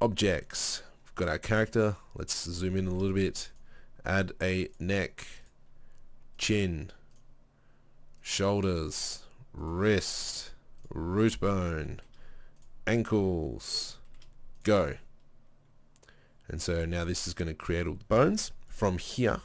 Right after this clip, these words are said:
we go into object mode, match to rig. And then from here, let's now select all our mesh. Dun, dun, dun,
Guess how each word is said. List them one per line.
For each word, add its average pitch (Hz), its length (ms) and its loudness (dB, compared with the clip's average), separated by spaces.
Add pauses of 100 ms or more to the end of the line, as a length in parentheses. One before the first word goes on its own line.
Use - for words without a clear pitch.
(640)
we 85 220 0
go 85 380 2
into 87 400 0
object 98 320 0
mode, 117 240 4 (240)
match - 320 0
to 87 100 -2
rig. 131 320 2 (1900)
And 87 120 2
then 85 100 2
from 82 220 -2
here, 101 180 4
let's 95 240 0
now 87 160 2
select 87 560 -2
all 92 260 2
our 82 300 2
mesh. 104 800 2 (580)
Dun, 123 300 6
dun, 85 340 -2
dun, 90 200 -2